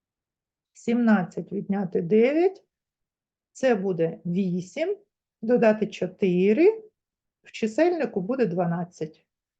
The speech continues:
Знаменник залишаємо той самий. Е,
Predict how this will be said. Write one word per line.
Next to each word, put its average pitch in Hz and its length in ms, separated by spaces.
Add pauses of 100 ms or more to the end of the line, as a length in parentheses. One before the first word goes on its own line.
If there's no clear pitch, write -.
(220)
Знаменник 208 640
залишаємо 190 720
той 165 180
самий. 170 420 (2250)
Е, 175 280